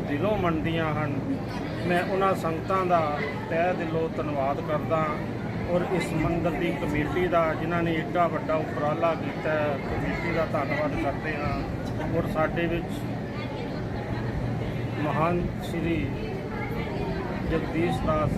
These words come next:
ਜੀ, ਦੂਸਰੀ ਗੱਦੀ ਨਸ਼ੀਨ, ਅਸੀਂ ਉਹਨਾਂ ਨੂੰ ਵੀ ਕੋਟ-ਕੋਟ ਪ੍ਰਣਾਮ ਕਰਦੇ ਹਾਂ ਕਿ ਜਿਨ੍ਹਾਂ ਦੀ ਰਹਿਨੁਮਾਈ ਦੇ ਵਿੱਚ ਇਹ ਸਾਰੀ ਸ਼ੋਭਾ ਯਾਤਰਾ, ਸੰਧਿਆ ਫੇਰੀਆਂ, ਜਿਤਨੇ ਵੀ ਸਮਾਗਮ ਸਤਿਗੁਰੂ ਕਬੀਰ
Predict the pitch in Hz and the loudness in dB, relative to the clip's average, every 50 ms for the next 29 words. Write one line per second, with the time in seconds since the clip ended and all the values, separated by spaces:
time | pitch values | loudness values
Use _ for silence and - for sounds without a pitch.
0 | - - 160 160 156 147 147 - - - - - - - 151 156 156 160 156 - | 0 -2 -2 -2 -4 -4 -4 -6 -6 -6 -6 -6 -6 -6 -4 -4 -4 -4 -4 -2
1 | 156 160 156 156 143 135 - 156 156 156 147 147 - 147 151 147 151 147 147 151 | -2 -2 -2 -2 -4 -4 -2 -2 -2 -2 -2 -2 -2 -2 -2 -2 -2 -2 -2 -2
2 | - - - - - - - - - - - 175 165 160 165 185 185 185 196 208 | -4 -4 -4 -4 -4 -4 -2 -4 -4 -2 0 0 0 2 2 4 4 4 4 4
3 | 208 202 196 190 190 180 190 185 185 185 180 180 180 - - - - - 165 175 | 4 4 4 4 2 4 4 4 4 4 4 2 0 -2 -4 -4 -4 -2 0 0
4 | 180 190 208 202 208 202 - - 180 180 180 180 180 - - 175 160 160 151 147 | 2 2 2 2 2 2 0 0 0 2 0 0 0 -2 0 0 0 0 0 0
5 | 151 160 165 165 - 156 156 156 165 160 160 160 160 160 - 165 165 165 170 165 | 0 0 -2 -2 0 0 0 0 0 0 -2 0 0 0 0 0 0 2 2 0
6 | 165 156 165 160 160 160 156 156 180 185 180 175 160 156 156 160 165 160 165 156 | 0 0 -2 -2 -2 -2 -2 0 0 0 0 0 0 0 0 0 0 -2 0 0
7 | 156 160 156 - - - - - - - - - - - - - - - - - | 0 0 -2 -2 -4 -4 -4 -4 -2 -2 -2 -2 -2 -2 -2 -2 -2 -2 0 0
8 | 190 170 - - 165 170 180 185 196 208 196 170 - - 160 185 196 - 202 196 | 0 0 0 0 2 4 4 4 2 2 0 0 0 -2 -2 -2 -2 0 2 2
9 | 190 185 175 170 165 165 160 - 175 170 175 175 170 165 165 160 160 - 175 175 | 2 2 2 2 2 2 0 0 2 4 4 6 4 4 2 0 -2 -4 -4 -4
10 | 185 185 196 196 185 175 165 - 151 160 165 165 160 165 170 165 165 160 156 151 | -4 -2 0 2 4 4 2 2 0 -4 -2 -2 -2 -2 -2 0 0 0 -2 -2
11 | - - 185 202 - - 208 208 208 - - - - - - - 151 147 147 151 | -2 -2 -4 -4 -2 -2 -2 -2 -2 -2 -2 -2 -2 -2 -2 0 0 0 0 0
12 | 147 175 170 165 160 156 156 - - - - - - - - 185 185 180 - 233 | 2 0 0 0 0 0 -2 -2 -4 -4 -4 -2 -2 -2 0 2 2 2 2 0
13 | 226 - 202 196 170 175 180 175 | -2 0 0 2 2 4 2 2